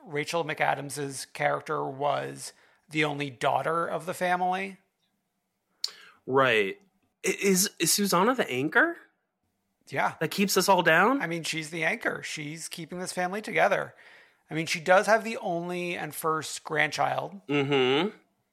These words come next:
Speaker 1: And she's the only one that it would make sense in this family to have a child amongst all the siblings.
Speaker 2: Exactly.
Speaker 1: Yeah.
Speaker 2: Yeah, so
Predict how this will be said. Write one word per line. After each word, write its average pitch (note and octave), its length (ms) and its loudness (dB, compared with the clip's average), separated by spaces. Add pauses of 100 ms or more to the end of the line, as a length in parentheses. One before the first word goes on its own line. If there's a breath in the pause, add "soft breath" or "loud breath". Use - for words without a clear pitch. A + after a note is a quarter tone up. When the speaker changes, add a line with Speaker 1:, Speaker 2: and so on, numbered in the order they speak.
(140)
Speaker 1:
And E3 160 -6
she's A#3 300 -8
the C#4+ 140 -4
only C4+ 160 -2
one F3 480 -2 (120)
that D#3+ 520 4 (280)
it F#3+ 100 -4
would F3 140 0
make E3 220 -4
sense - 600 -4
in E3+ 240 -8
this E3 200 -2
family D3+ 720 -4 (320)
to F3 240 -6
have D#3+ 300 6
a F3 40 2
child C#3+ 360 -2
amongst C#3+ 360 -6
all D3 180 0
the C#3+ 80 -8
siblings. - 760 -12 (1200)
Speaker 2:
Exactly. D3+ 800 0 (240)
Speaker 1:
Yeah. C3 200 -4 (500)
Speaker 2:
Yeah, C3 240 6
so D3+ 560 2